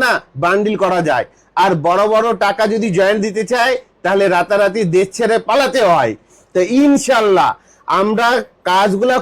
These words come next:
করব সততাভাবে, সুন্নত তরিকায়, এক আর এক অপরকে ঠকাবো না। তো আমরা কি করব? তরুণ তরুণীদের সেই সমাজে নিয়ে একসঙ্গে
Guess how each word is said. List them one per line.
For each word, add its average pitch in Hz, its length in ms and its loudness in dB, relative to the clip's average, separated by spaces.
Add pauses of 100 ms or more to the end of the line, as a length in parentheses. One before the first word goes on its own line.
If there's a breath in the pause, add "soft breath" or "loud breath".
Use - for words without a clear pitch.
করব 247 260 0 (640)
সততাভাবে, 220 760 0 (420)
সুন্নত 240 420 -2
তরিকায়, 226 480 0 (340)
এক 202 100 -2 (320)
আর - 80 2 (240)
এক 175 120 -2
অপরকে 202 400 -2 (140)
ঠকাবো 202 460 0
না। 110 60 -4 (360 soft breath)
তো - 60 0
আমরা 196 420 -2
কি 226 160 -4
করব? 233 180 0 (200)
তরুণ 208 280 0 (120)
তরুণীদের 226 540 -2 (380)
সেই 190 240 0 (160)
সমাজে 214 480 -2
নিয়ে 175 160 0 (480 soft breath)
একসঙ্গে 233 520 -2